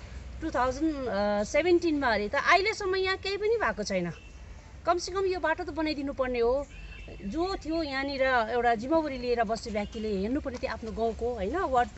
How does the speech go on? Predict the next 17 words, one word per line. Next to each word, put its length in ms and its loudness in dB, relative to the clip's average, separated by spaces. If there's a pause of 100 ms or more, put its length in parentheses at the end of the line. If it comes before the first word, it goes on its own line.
(120)
वार्डको 320 0
कमिसनर 380 -4
हुनुहुन्छ, 280 -4
उहाँहरू 320 0
आएर 240 -2 (480)
आफ्नो 280 4
आफ्नो 200 2
गाउँमा 360 6
गएर 300 8
के 300 2
समस्या 480 -2
छ 60 -6
त्यो 100 -6
त 40 -2
हेर्नु 260 0
पर्ने 220 -2
थियो। 140 -2